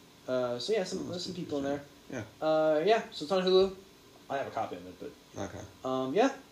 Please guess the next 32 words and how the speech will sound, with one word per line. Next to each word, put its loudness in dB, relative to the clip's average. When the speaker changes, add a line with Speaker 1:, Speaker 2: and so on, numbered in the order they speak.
Speaker 2:
Have -4
you 0
seen 0
it? -4
Speaker 1:
No. -6
Speaker 2:
Okay. -8
Speaker 1:
And 0
there's, -2
and -4
the 2
reason 2
that 2
I'm 0
saying 0
that 2
is 0
that -2
we -2
were -2
talking -2
about -4
going -2
to -8
see -4
Once -4
Upon -2
a -10
Time -6
in -8
Hollywood 2
tomorrow. 2
Speaker 2:
Yeah. 4